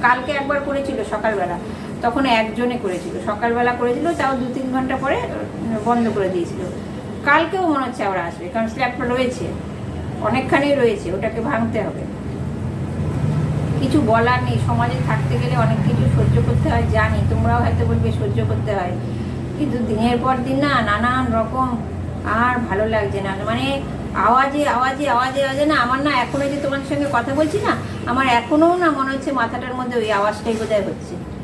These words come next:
বিভৎস আওয়াজ, কি বলবো। ওই জন্যই আসতেও পারিনি, কথাও বলতে পারিনি। এখন অনেক রাত্রিও হয়ে গেছে, যদিও এখনও কাজ হচ্ছে, তবে খুব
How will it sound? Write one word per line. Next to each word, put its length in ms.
বিভৎস 500
আওয়াজ, 260
কি 100
বলবো। 400
ওই 120
জন্যই 240
আসতেও 400
পারিনি, 420
কথাও 360
বলতে 240
পারিনি। 380
এখন 340
অনেক 280
রাত্রিও 480
হয়ে 180
গেছে, 300
যদিও 320
এখনও 380
কাজ 240
হচ্ছে, 380
তবে 160
খুব 160